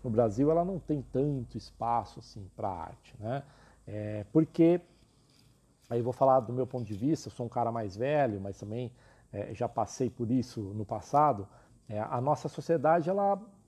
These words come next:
é, o que que é o emprego, né? O que que é o trabalho? É, cara, é uma coisa, primeiro, o que que pai, mãe, tio, família fala?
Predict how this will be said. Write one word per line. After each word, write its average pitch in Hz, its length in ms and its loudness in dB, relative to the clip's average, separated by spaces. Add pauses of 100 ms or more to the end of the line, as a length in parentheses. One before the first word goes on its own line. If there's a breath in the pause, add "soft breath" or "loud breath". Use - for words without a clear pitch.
(120)
é, 170 300 -6
o 151 80 -10
que - 180 -4
que 269 140 -2
é 208 40 8
o 156 120 4
emprego, 110 680 0
né? 123 100 -2
O 135 60 -2
que - 140 -12
que - 80 -4
é 180 40 4
o 147 40 -2
trabalho? 104 560 2
É, 135 200 -2 (340 soft breath)
cara, 131 300 6
é 120 40 2
uma 139 140 0
coisa, 165 500 2 (240)
primeiro, 156 300 4
o 117 40 -6
que - 120 -6
que - 160 -4
pai, 143 500 4
mãe, 117 640 -4
tio, 135 380 -2
família 113 500 -6
fala? 101 380 -4